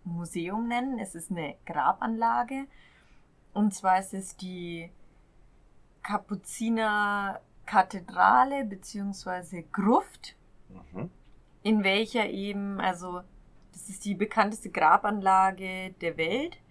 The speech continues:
Speaker 1: und es soll die Besucher so ein bisschen an die Vergänglichkeit erinnern. Und da sind eben ganz viel mumifizierte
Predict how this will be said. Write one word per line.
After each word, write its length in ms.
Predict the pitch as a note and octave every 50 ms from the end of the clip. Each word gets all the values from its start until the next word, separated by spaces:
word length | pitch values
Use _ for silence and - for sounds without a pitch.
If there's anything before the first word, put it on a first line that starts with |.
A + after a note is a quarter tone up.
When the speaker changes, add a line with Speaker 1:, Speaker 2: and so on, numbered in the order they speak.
| _ - - - - - - - -
Speaker 1:
und 220 | - G3 G3 G3+
es 100 | G3 G3
soll 160 | - G3+ G3
die 80 | G3 F#3+
Besucher 440 | E3+ F#3+ F3+ F3+ A3 A#3 - C4+ -
so 100 | G3+ G#3
ein 60 | G3
bisschen 240 | F#3+ G3 - G3 F#3
an 140 | F3+ F#3 F#3
die 60 | F3+
Vergänglichkeit 920 | - F#3+ D#3+ - E3+ E3+ G#3+ B3 C4 D4 - - - - C4 C4 C4+ C4+
erinnern. 580 | - - C4 B3+ C4 C#4 C#4+ D4+ D4+ D4+ D#4+ D#4+ - - - - - - - - - - - - -
Und 540 | - G3 G3+ G#3 G#3 G#3 G#3 G#3 G3 - - - - - - - - - - _ - _ _ - - - _ _ _ - -
da 120 | - G#3 G3
sind 280 | G3 G#3 A3 A3 G#3+
eben 300 | G#3+ G#3 G#3 G3+ G#3+ G#3
ganz 380 | - F#3 F3+ F#3 A3+ B3 - -
viel 300 | - A#3+ A#3 B3 B3+ A#3+
mumifizierte 1200 | A#3+ A3 A3+ A3+ A3 A3+ A3+ G#3 - - - G3+ F#3+ - - - - G#3 A3+ C4+ C#4 C#4 - -